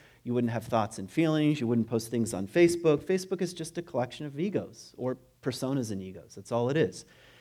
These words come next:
And, um, but you need that. You need that to function, the sense of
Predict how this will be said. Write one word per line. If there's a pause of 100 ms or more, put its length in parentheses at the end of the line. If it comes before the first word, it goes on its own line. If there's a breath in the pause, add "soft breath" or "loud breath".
(280 soft breath)
And, (540)
um, (260)
but
you
need
that.
You
need
that
to
function, (300)
the
sense
of